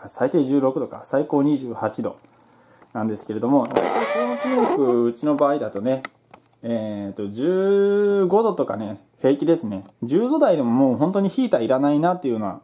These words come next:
この子たちは感じております。だいぶ。アニーさんにとっては、まあ、だいぶ低温でもいけるような子ですね。むしろ低温の方が食食いはいいですね。もう二十五度食いたら、超えたらあんまり食べなくなったりとか、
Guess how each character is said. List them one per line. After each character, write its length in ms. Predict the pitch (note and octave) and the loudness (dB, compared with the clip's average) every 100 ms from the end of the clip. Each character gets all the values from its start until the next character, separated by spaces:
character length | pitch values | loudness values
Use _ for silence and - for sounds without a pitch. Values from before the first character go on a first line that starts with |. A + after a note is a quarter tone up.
| - | -4
こ 120 | A#2+ | -2
の 100 | B2 | -2
子 80 | - | -4
た 100 | G#2+ | -6
ち 60 | |
は 80 | F#2 | -4
感 180 | - A2 | -2 -2
じ 80 | G#2+ | -2
て 60 | |
お 60 | G2+ | -6
り 80 | G2+ | -6
ま 80 | |
す。 120 | - B2 | -8 -2
だ 140 | A2+ | 0
い 60 | A#2+ | 0
ぶ。 180 | A2 - - _ - - - - | -6 -12 -20 _ -20 -20 -10 -4
ア 100 | D#3+ | -2
ニ 140 | E3+ | 0
ー 20 | |
さ 120 | E3 | 0
ん 40 | D3+ | 0
に 60 | |
と 80 | D#3 | 0
っ 80 | E3+ | 0
て 80 | G#3 | 2
は、 40 | |
ま 120 | C#3+ | 2
あ、 40 | A#2+ | 2
だ 140 | A#2+ | 2
い 60 | C#3+ | 2
ぶ 100 | C#3+ | 2
低 180 | D3 C#3 | 2 2
温 160 | C#3 | 2
で 80 | C#3+ | 2
も 140 | A#2+ | 0
い 60 | G2 | -2
け 160 | - A2 | -4 -2
る 100 | A2 | 0
よ 120 | A2+ | -2
う 20 | |
な 100 | G2 | -2
子 140 | G#2 | -4
で 80 | F#2 | -6
す 80 | F#2 | -2
ね。 260 | A2+ A#2 - _ | -2 -2 -8 _
む 100 | F#3 | 0
し 100 | G#3+ | 4
ろ 120 | F#3 | 4
低 220 | E3+ F3+ | 6 4
温 140 | F#3+ G3+ | 4 4
の 60 | F#3 | 2
方 140 | G#3 | 2
が 140 | D3+ | 2
食 240 | B2 B2+ D3+ | 2 2 4
食 180 | D3 D3+ | 6 8
い 40 | |
は 100 | D3 | 8
い 80 | D3+ | 6
い 20 | |
で 80 | A2 | 2
す 120 | G2+ | 0
ね。 240 | G2 F#2 - | -6 -8 0
も 160 | A#2+ | 4
う 20 | C#3+ | 4
二 160 | F3+ | 4
十 140 | G3+ D#3+ | 4 6
五 140 | F3+ | 6
度 60 | E3+ | 6
食 180 | E3+ | 6
い 40 | D3+ | 6
た 120 | B2 | 4
ら、 180 | F#3 - _ - | 0 -6 _ 0
超 120 | C#3 | 2
え 40 | C3 | 4
た 120 | D3 | 4
ら 120 | B2 | 4
あ 40 | B2+ | 2
ん 100 | F#3 | 2
ま 100 | F#3+ | 0
り 100 | F3+ | 0
食 160 | F#3 | 0
べ 60 | G3 | 0
な 100 | D#3 | -2
く 80 | A#2+ | 0
な 120 | A#2 | -2
っ 60 | |
た 100 | A#2 | 0
り 60 | G2+ | -2
と 100 | F#2+ | -2
か、 200 | F#2+ E2+ | -4 -6